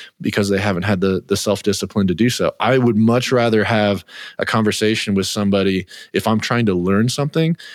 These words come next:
with, with somebody who's had a lot of discipline in their life, as opposed to,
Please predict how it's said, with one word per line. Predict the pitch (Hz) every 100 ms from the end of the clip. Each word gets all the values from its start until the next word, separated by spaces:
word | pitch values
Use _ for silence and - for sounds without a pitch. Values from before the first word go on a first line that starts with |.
| - 107
with, | - -
with | 107 104
somebody | - 110 101 90
who's | 104 -
had | 101
a | 95
lot | 90 92
of | 92 76
discipline | 90 95 - 92
in | 90
their | 82 80
life, | 80 67 - -
as | 107
opposed | 117 - 120 107 -
to, | 110 95